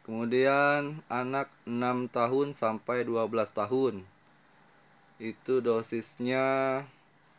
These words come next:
dua sendok takar, tiga kali sehari juga. Nah, kemudian jangan lupa kalau minum ini, sirup ini, sebelum dituangkan ke sendok takar,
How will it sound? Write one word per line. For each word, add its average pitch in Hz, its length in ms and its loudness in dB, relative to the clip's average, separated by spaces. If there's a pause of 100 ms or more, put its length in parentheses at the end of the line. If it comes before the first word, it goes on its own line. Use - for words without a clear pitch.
(760)
dua 123 320 4
sendok 117 260 2
takar, 107 540 2 (840)
tiga 120 300 2
kali 117 240 2
sehari 110 340 -4
juga. 98 300 -8 (1800)
Nah, 101 220 -20
kemudian 107 500 -4
jangan 120 240 -2
lupa 131 220 0 (180)
kalau 110 480 0
minum 107 400 -8
ini, 117 240 -8 (400)
sirup 104 320 -6
ini, 127 240 -6 (880)
sebelum 110 560 -2
dituangkan 107 640 -4
ke 104 320 -4
sendok 101 320 -4
takar, 120 480 -4